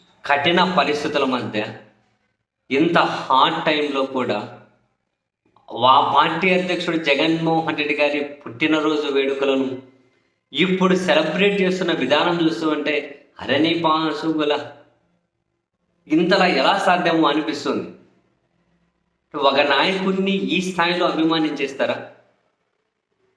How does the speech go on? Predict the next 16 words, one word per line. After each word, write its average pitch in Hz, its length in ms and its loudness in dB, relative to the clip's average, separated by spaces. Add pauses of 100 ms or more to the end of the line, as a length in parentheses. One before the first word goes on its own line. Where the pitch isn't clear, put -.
(280)
రాత్రి 139 680 2
నుంచి 156 360 0
బర్త్‌డే 147 400 2
వేడుకలు, 139 500 -2 (460)
హైదరాబాద్, 127 540 2
బెంగళూరు, 127 500 0 (120)
చెన్నై, 123 340 0
హైదరాబాద్లో, 117 1000 -2 (320)
అంటే 120 500 0 (840)
ఈ, 123 120 2 (280)
ఈ, 123 100 0 (160)
ఈ, 120 420 -2
and 147 180 2
by 139 180 2
default-గా 139 500 -2
ఆంధ్రాలో 120 600 0